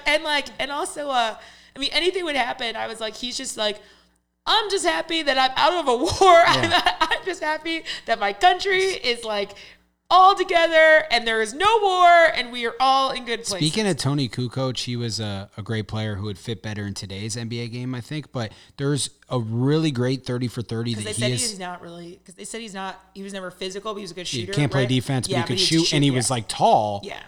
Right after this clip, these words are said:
Speaker 2: And back then when they were tall, they're like, "Oh, you gotta play on the inside."
Speaker 1: Right.
Speaker 2: But now they'll let you shoot and do
Speaker 1: Right,
Speaker 2: more
Speaker 1: but
Speaker 2: with
Speaker 1: yeah,
Speaker 2: the
Speaker 1: yeah.
Speaker 2: basketball.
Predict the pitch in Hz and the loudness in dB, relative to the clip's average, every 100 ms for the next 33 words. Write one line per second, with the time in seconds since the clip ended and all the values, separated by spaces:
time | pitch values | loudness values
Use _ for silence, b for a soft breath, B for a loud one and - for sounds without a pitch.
0 | - 123 127 - _ _ 156 143 - 165 | -4 0 0 -2 _ _ -4 -2 0 0
1 | 151 135 127 143 147 131 117 110 143 139 | 2 0 0 2 2 2 0 0 0 0
2 | 117 120 120 110 131 131 123 120 120 110 | 0 0 -2 0 -2 -2 -2 -2 -2 -2
3 | 135 135 117 113 123 139 127 117 117 117 | 0 0 0 0 2 4 4 0 -2 -4
4 | 107 - 127 120 113 107 113 110 113 110 | -6 -4 -6 -8 -8 -6 -4 -2 0 2
5 | 104 110 117 113 - 113 | 0 0 0 0 -2 -4